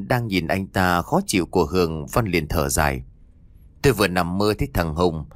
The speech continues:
mà lâu rồi đâu có những giấc mơ như vậy."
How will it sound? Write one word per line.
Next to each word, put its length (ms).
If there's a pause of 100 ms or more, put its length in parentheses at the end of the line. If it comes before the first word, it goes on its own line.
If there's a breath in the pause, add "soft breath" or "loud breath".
(220 soft breath)
mà 140
lâu 220
rồi 300
đâu 160
có 160
những 280
giấc 200
mơ 240
như 100
vậy." 220